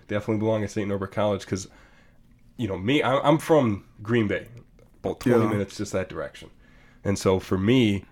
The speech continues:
Speaker 1: going somewhere that's not close to home would be a complete, just ch-, I've
Speaker 2: Different
Speaker 1: never
Speaker 2: story.
Speaker 1: been
Speaker 2: Yeah.
Speaker 1: so far from home, but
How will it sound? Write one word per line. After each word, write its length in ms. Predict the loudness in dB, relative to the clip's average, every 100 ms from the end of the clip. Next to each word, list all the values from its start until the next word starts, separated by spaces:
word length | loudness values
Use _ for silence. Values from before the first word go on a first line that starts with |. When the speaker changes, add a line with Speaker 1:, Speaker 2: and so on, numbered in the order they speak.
| -20 -20 -20 -6
Speaker 1:
going 300 | 2 4 4
somewhere 340 | 4 4 4 4
that's 240 | 2 -2
not 320 | 0 2 2
close 220 | 2 0 0
to 100 | 0
home 220 | 0 0
would 120 | 0
be 220 | -2 -4
a 160 | -6 -10
complete, 840 | -10 -10 -12 -10 -6 -4 -4 -8 -18 -20 _ -20 _ -20 -12
just 220 | -8 -8 -4
ch-, 100 | -2
I've 60 | 0
Speaker 2:
Different 60 | 4
Speaker 1:
never 140 | 4
Speaker 2:
story. 100 | 6
Speaker 1:
been 280 | 6 4 2 -2
Speaker 2:
Yeah. 220 | -2 0
Speaker 1:
so 200 | 2 0
far 280 | 2 0 0
from 140 | -2
home, 260 | 0 0 -2
but 160 | -8